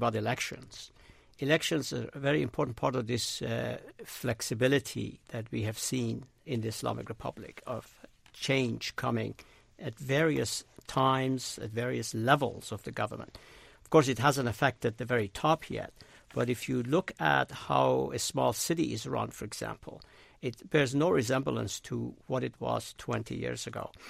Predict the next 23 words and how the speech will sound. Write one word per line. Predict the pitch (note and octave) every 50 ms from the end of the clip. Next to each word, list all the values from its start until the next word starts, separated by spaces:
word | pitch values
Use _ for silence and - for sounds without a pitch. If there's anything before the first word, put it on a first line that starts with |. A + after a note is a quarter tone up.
| - - - - - -
And | D#3 C#3+ C#3+
I | C#3
see | C3+ - - - F#3+ F#3 F3+ - - -
election | D3 C3+ D3 D3+ - E3+ D3+
as | C3 B2
a | B2+ C#3
very | C#3 C3+
important | B2 A2+ - C#3+ C#3 C#3 B2+ -
part | - - - C3 C3+ C3+ B2+ - - -
of | - C3 A#2+ A#2+ A#2 A2 A2+ - - - - - - - _ -
these, | C#3 C3 B2 A#2+ A#2+ A#2+ A#2 - - B2+
uh, | B2 A#2+ A#2 A#2 A2+ A2+ A#2 - - - - - B3 E3+ -
perhaps | B2+ A#2 G#2 B2 B2 - - -
former | - - - - C3+ C3 C3 B2+ C3 B2+ B2 B2 B2+ A#2 - - - - - - A#2 A2+ - - -
hardliners | D3 C#3 C3+ - B2 B2 C#3 D#3+ E3+ C#3+ A2 G#2 G2+ G#2 - - - - - _ _ _
hearing | - - - - - F3+ F3 E3 E3 D3+ C3+
the | B2 A#2+ G#2+ B2+
voice | C3+ C3+ A#2+ -
of | A#2+ -
the | - - - - B2
people. | A#2 - - D2+ - - - - - - - - - -
In | - F#3 G3+ F#3
Neyshabur, | F3 D#3+ C#3 - - D3 C3 B2 A#2+ D3 D#3+ D#3 C3+ B2 A#2+ B2